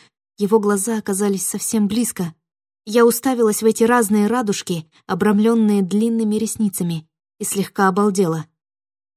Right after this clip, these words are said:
"Ты никуда не пойдешь, потому что этой ночью лучше не ходить по улицам. Плохое время, полнолуние, всякое может случиться". "Да что тут такого?"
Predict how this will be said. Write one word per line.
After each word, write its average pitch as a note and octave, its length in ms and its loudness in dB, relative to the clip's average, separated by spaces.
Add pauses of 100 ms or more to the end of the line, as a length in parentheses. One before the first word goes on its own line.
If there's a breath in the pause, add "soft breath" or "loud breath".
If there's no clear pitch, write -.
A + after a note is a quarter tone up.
(160)
"Ты G3 100 -2
никуда F#3+ 400 2
не G3+ 100 4
пойдешь, E3 500 -2
потому E3 300 -6
что F#3+ 160 -2
этой F3+ 200 0
ночью G3 360 0
лучше F3+ 240 -4
не E3+ 120 -4
ходить E3+ 320 -6
по E3 80 -6
улицам. D#3 500 -6 (560)
Плохое F#3+ 400 4
время, E3 400 0 (280)
полнолуние, E3 720 -2 (260)
всякое - 360 -6
может D#3 280 -6
случиться". D#3 480 -8 (920)
"Да G#3 180 0
что D4 220 -2
тут A3+ 200 -2
такого?" F3 540 -4